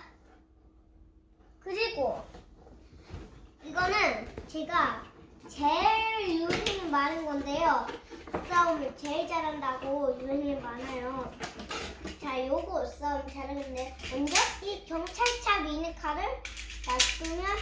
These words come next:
변신됩니다. 자, 그럼 변신 방법을 알려드리죠. 이 녀석은 뿔을 접고 그 다음 밑으로 내립니다. 그리고 날개를 접고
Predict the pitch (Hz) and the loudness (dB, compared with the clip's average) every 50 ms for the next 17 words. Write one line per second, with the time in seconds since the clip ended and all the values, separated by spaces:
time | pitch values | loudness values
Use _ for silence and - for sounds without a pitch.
0 | - - - - 294 269 277 285 277 294 285 254 233 226 226 226 - - - - | -4 -8 -6 -6 -4 -2 0 0 0 0 0 -2 -4 -6 -6 -6 -8 -8 -8 -10
1 | - - - - - - - - - - - - - - - - - - - - | -10 -12 -14 -18 -20 -20 -20 -20 -20 -20 -20 -20 -20 -20 -20 -18 -18 -16 -16 -14
2 | - - - - - - - - - - - - - - - - - - - - | -10 -10 -10 -8 -8 -8 -6 -6 -6 -6 -6 -8 -10 -12 -18 -20 -20 -20 -18 -18
3 | - - - - - - - - - - - - - - - - - - - 330 | -18 -20 -20 -20 -20 -20 -20 -20 -20 -20 -20 -20 -20 -20 -20 -20 -16 -6 -2 -2
4 | 330 320 - 320 311 320 320 311 277 262 294 330 330 381 403 381 359 392 381 370 | -2 0 0 0 2 2 0 0 -2 -2 -2 -2 -2 0 0 0 2 2 2 2
5 | 330 349 294 294 294 285 277 262 269 294 320 311 320 285 262 285 277 247 269 247 | 2 2 2 0 0 -2 -2 -2 -2 -2 -2 -2 -2 -2 -4 -4 -6 -8 -8 -6
6 | - 339 370 415 - - - - - - - - - - - - - - - - | 0 0 2 2 0 -2 -8 -14 -18 -18 -18 -18 -18 -18 -18 -18 -18 -20 -20 -20
7 | - - - - - - - - - - - - 294 320 320 311 311 311 302 285 | -18 -18 -18 -18 -18 -18 -18 -18 -20 -20 -16 -10 -6 -2 -2 -2 -2 -2 -4 -8
8 | - - 320 349 381 370 370 - - - - - - - - - 339 359 359 370 | -8 -6 -6 -4 -4 -6 -6 -12 -20 -20 -20 -20 -20 -20 -20 -14 -12 -10 -8 -8
9 | 370 349 311 320 302 302 - - 370 392 427 - - - - - - 349 - 302 | -6 -4 -2 -2 -4 -4 -6 -8 -8 -6 -6 -8 -10 -14 -16 -14 -10 -6 -4 -2
10 | 294 311 359 392 440 320 320 320 - - - - 403 403 392 - 339 330 320 320 | 0 0 0 0 -2 -2 -4 -6 -6 -6 -6 -4 -4 -2 0 4 4 6 6 4
11 | 330 330 330 302 277 294 294 - - - - - - - - - - - 330 302 | 2 0 0 0 0 -2 -2 -2 -4 -4 -6 -6 -8 -14 -18 -16 -12 -8 -6 -6
12 | 330 320 359 359 359 370 - 302 277 277 285 311 294 - 349 339 339 349 320 294 | -6 -6 -6 -8 -8 -6 -4 -2 0 2 2 2 0 0 0 0 0 0 -2 -4
13 | 285 285 285 - - - - - 349 392 440 453 - - | -4 -6 -6 -6 -8 -12 -6 -2 0 0 0 -2 -4 -10